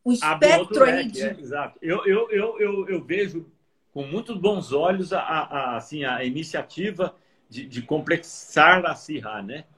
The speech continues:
Speaker 2: É, essa Syrah nossa, ela por si só, ela já vai ter nuances, né? Da Serra da Mantiqueira,
Speaker 1: Sim.
Speaker 2: do Cerrado, da Zona
Speaker 1: Sim.
Speaker 2: Cafeeira,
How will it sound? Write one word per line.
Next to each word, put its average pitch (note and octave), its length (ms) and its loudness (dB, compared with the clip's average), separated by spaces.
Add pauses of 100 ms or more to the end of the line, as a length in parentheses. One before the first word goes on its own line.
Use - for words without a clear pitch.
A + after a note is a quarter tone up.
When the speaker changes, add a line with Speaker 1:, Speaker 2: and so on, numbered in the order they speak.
(580)
Speaker 2:
É, F#3 260 0
essa G#3+ 220 -4
Syrah G#3+ 380 -2
nossa, G#3+ 500 -4
ela G#3 300 0
por G3 200 -10
si F#3 200 -12
só, A3 440 -8 (440)
ela A3 320 -2
já A3+ 160 -6
vai G#3 240 -6
ter A3+ 260 -4
nuances, A3+ 580 -4
né? G#3+ 220 -8 (720)
Da D3+ 100 -4
Serra F#3 260 -6
da F3 100 -6
Mantiqueira, G#3+ 580 -4
Speaker 1:
Sim. D4+ 140 0
Speaker 2:
do D4 80 -12
Cerrado, F3 680 -4
da D3 140 -2
Zona F#3+ 220 -6
Speaker 1:
Sim. - 60 -14
Speaker 2:
Cafeeira, A3 840 -2